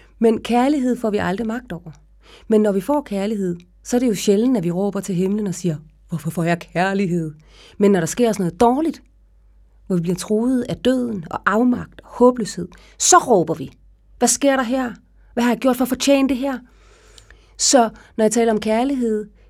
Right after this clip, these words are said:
øh, i forbindelse med Grundtvigs smukke ord her, så er det fordi, det for mig handler om, at i Gud overvinder vi døden, og i Gud,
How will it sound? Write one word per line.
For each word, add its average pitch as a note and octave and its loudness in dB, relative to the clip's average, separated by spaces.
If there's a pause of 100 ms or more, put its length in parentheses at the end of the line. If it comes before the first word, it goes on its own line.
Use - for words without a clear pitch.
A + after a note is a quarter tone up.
(120)
øh, G#3 2
i G3+ -4
forbindelse A3+ 0
med G3+ -2
Grundtvigs A3+ -2
smukke A3 0
ord G3 -4
her, G3+ -6 (420)
så A#3 -2
er - 4
det G#3+ 0
fordi, A3 -4
det G#3+ -4
for G#3+ -2
mig F#3+ -2
handler G3+ -4
om, F3 -4
at F3 -8 (640)
i F#3+ -6
Gud A3+ -2
overvinder F#3+ -2
vi F3+ -8 (260)
døden, A3+ 0 (480)
og F#3+ 0
i A3+ 0
Gud, A3+ -4